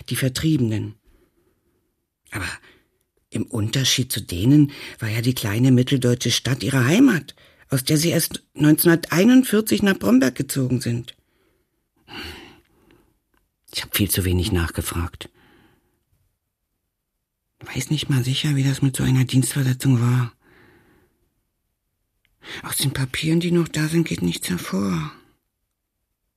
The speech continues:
Hm. Wahrscheinlich hatten die sich ein besseres Leben erhofft, als sie weggingen. Ja, und dann hatten sie den Salat. Das nahmen sie dann auch hin. Waren eben kleine Leute, die sowieso nichts ändern können.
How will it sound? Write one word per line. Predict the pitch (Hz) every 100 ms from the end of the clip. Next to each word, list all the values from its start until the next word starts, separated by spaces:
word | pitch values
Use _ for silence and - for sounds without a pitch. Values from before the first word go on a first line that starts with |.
| _ _ _ _ _ _ _ _ _ _ _
Hm. | - - - - _ - - - - - _
Wahrscheinlich | - 120 120 110 110 113
hatten | -
die | 120
sich | 113 120
ein | 123 117
besseres | 123 123 120 -
Leben | 131 139 143
erhofft, | 131 131 -
als | 143 -
sie | 139
weggingen. | 139 - 139 139 135 _ _ _ _ _ _ _ _ _ _
Ja, | - 233
und | 190 151
dann | 165 190 196 - - - -
hatten | 190 190
sie | 180
den | 170 170
Salat. | 170 165 165 165 - - _ _ _ _ _ _ _ _ _ _ _ _ _ _ _ _
Das | 175 156
nahmen | 156 139 135
sie | 147
dann | 185
auch | 214 220 208
hin. | 190 170 _ _ _ _ _ _ _
Waren | 160 151 156
eben | 160 160
kleine | 160 160 170
Leute, | 156 160 208 220 202
die | 180
sowieso | 170 160 160
nichts | 196 202 -
ändern | 101 104 101
können. | - 101 98